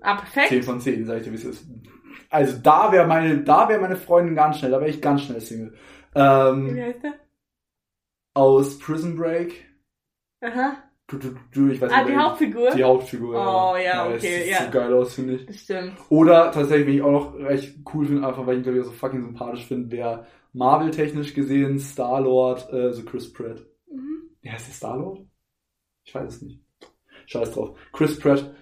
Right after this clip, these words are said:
Speaker 1: Mhm.
Speaker 2: im Marvel Universe.
Speaker 1: Okay.
Speaker 2: Weird erst, dass ich zwei Typen gesagt habe, nur ein Mädchen.
Speaker 1: <laughs>
Speaker 2: Ähm,
Speaker 1: Wa-, wa-,
Speaker 2: ja, dann
Speaker 1: wa-,
Speaker 2: nehmen wir,
Speaker 1: ich muss
Speaker 2: dann,
Speaker 1: mal
Speaker 2: dann
Speaker 1: überlegen,
Speaker 2: nehmen wir
Speaker 1: bei
Speaker 2: noch, dann nehmen wir noch,
Speaker 1: weiblichen.
Speaker 2: dann nehmen wir noch, äh, ja, okay, Natascha.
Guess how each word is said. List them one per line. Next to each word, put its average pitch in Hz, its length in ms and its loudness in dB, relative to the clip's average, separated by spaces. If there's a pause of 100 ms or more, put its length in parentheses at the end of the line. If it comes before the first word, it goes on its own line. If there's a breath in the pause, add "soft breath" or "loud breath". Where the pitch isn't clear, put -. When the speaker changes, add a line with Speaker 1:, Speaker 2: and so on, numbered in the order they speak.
(100)
Speaker 1:
Mhm. 240 220 -6
Speaker 2:
im 139 120 4
Marvel 117 280 0
Universe. 110 600 -8 (220)
Speaker 1:
Okay. 208 340 -10 (1300)
Speaker 2:
Weird 123 300 0
erst, 123 220 -4
dass 117 80 -8
ich 113 160 -10
zwei 113 160 -6
Typen 127 340 -8
gesagt 120 260 -6
habe, 120 80 -14
nur 120 160 -8
ein 113 140 -12
Mädchen. - 300 -16 (140)
Speaker 1:
<laughs> 262 140 -14
Speaker 2:
Ähm, 143 720 4
Speaker 1:
Wa-, 240 220 4
wa-, 233 240 2
Speaker 2:
ja, - 0 -
dann 143 120 8
Speaker 1:
wa-, 165 120 6
Speaker 2:
nehmen 170 140 4
wir, - 0 -
Speaker 1:
ich - 20 -
muss 160 80 4
Speaker 2:
dann, 160 180 4
Speaker 1:
mal - 0 -
Speaker 2:
dann 165 180 4
Speaker 1:
überlegen, 160 300 2
Speaker 2:
nehmen - 20 2
wir - 60 2
Speaker 1:
bei 185 60 4
Speaker 2:
noch, - 80 -2
dann - 100 2
nehmen 147 140 4
wir 139 60 4
noch, 143 220 4
Speaker 1:
weiblichen. - 280 -12
Speaker 2:
dann 127 160 -6
nehmen 135 240 -4
wir 127 80 -4
noch, 127 480 -8 (340)
äh, 117 440 -2 (640)
ja, 104 300 -4
okay, 98 200 -10
Natascha. 113 840 -2